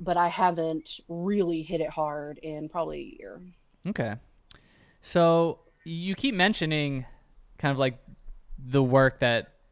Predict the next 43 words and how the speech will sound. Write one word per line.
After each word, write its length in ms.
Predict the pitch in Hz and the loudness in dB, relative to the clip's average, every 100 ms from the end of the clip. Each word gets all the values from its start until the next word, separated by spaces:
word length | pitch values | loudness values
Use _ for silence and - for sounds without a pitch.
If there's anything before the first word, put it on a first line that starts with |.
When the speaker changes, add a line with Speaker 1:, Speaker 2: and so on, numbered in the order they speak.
| _ | _
Speaker 2:
you, 240 | - 127 101 | -6 -4 0
or 120 | 139 | 2
the 100 | 131 | 2
time 240 | 139 139 | 2 2
that 80 | 135 120 | 2 2
you 60 | |
need 180 | 123 123 | 0 -2
to 80 | - | -2
dedicate 600 | 110 117 117 - 113 104 | -2 0 0 -2 -2 -2
to 140 | - 110 | -6 -6
kind 200 | 113 107 | -4 -4
of 80 | |
put 120 | - 113 | -2 -4
in 140 | 110 | -4
the 80 | 107 | -4
work 240 | 107 107 | -6 -8
towards 240 | - 110 113 | -6 -6 -6
this, 100 | 123 | -2
'cause 160 | 160 | 2
I 80 | 160 | 2
think 440 | 147 190 190 - - - - _ - - | 2 2 0 -2 -14 -20 -20 _ -16 -2
it's 160 | 156 - | 0 2
something 320 | 151 143 143 | 2 2 2
a 40 | |
lot 200 | 135 131 | 4 4
of 80 | 127 | 2
people 280 | 147 131 120 | 0 -2 0
will 160 | 117 113 | 0 0
hear 420 | - 190 139 127 | 4 4 6 2
and 200 | - 127 | 0 0
they'll 180 | 123 120 | 0 0
say, 500 | - 131 123 120 120 - _ - - - - | 0 0 2 0 -2 -10 _ -20 -20 -10 -4
"Oh, 160 | 131 | -2
that's 220 | 127 120 | 0 -2
so 240 | - 156 147 | 2 2 2
easy. 420 | 131 139 120 117 | 0 0 0 -2
That's, 200 | 113 113 | -2 0
like, 140 | 123 120 | -2 0
such 200 | 143 135 | 0 0
an 120 | 127 | -2
easy 340 | 131 131 127 123 | -2 -2 -2 0
way 260 | 123 120 | 2 2
out. 340 | 120 117 110 | 2 0 -2